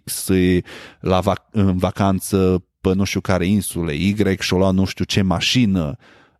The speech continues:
uh, Z are nu știu ce outfit care îți rupe capul, uh,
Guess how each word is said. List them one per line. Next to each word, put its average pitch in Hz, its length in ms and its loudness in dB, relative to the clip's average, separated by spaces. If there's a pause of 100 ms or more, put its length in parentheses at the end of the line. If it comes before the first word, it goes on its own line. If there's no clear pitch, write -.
uh, 82 640 0 (540)
Z 98 260 -4 (1500)
are 101 260 2
nu 104 140 2
știu - 180 -6
ce 110 220 0
outfit 117 580 -2
care 92 240 0
îți - 180 -4
rupe 104 260 0
capul, 92 760 -2 (440)
uh, 82 720 -2